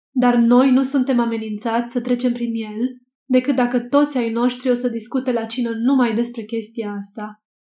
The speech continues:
Va trebui să-i avertizez că e un subiect tabu.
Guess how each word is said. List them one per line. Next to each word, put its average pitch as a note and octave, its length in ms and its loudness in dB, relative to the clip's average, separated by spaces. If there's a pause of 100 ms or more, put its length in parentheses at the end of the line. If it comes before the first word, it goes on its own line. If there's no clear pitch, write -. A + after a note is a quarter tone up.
(540)
Va B3+ 240 2
trebui B3 340 4
să-i C#4 220 2
avertizez A#3+ 600 0
că C#4+ 120 -4
e C4 80 2
un B3 80 2
subiect A3+ 560 -4
tabu. G#3 560 -8